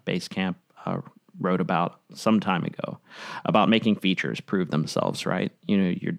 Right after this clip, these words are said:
your default answer is no. And if, and if it turns out that, that a feature is worthwhile, it'll keep coming up.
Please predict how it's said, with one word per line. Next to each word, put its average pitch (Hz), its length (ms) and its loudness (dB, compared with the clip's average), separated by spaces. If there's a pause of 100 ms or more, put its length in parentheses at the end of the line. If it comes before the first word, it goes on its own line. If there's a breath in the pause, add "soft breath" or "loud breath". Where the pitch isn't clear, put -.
your 98 120 0
default 104 400 2
answer 92 320 0
is 90 140 -2
no. 101 360 4
And 98 160 2
if, 98 80 -4 (120)
and 104 180 0
if - 280 -4 (440 loud breath)
it 113 140 0
turns 113 320 4
out 104 340 2
that, 101 320 2 (120)
that 95 180 2
a 95 60 0
feature 101 340 0
is 90 100 -2
worthwhile, 113 540 0
it'll 92 140 0
keep - 240 -4
coming 95 320 -2
up. 90 260 -4